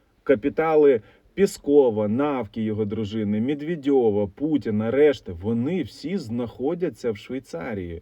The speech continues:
Ніхто ж нічого не чіпав. Але оскільки Швейцарія не займає великоруську позицію, ось це вже не підходить. Оскільки Швейцарія хоча б спробувала, знову ж таки, це вже ж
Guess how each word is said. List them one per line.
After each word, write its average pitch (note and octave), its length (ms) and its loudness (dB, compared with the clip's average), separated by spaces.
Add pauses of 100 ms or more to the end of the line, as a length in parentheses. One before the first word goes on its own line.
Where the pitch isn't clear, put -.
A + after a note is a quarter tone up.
(360)
Ніхто A#2+ 320 -2
ж D3+ 100 -4
нічого D#3 280 -6
не D3+ 100 -4
чіпав. B2+ 480 -8 (300)
Але A2+ 280 -2
оскільки C#3 560 -4
Швейцарія A2 540 -2
не A2 140 0
займає A#2+ 480 -4
великоруську A2+ 1000 -4
позицію, A2 840 -6 (280)
ось G#2 200 -4
це B2 140 0
вже A#2 180 -4
не G#2+ 160 -2
підходить. G2 580 -10
Оскільки D3+ 380 -6
Швейцарія C#3 600 0
хоча A#2+ 240 -6
б G#2 120 -8
спробувала, A#2 1200 0
знову A#2+ 260 -4
ж G#2 60 -12
таки, G#2 120 -12
це A#2 120 -6
вже A#2+ 140 -8
ж A2 120 -14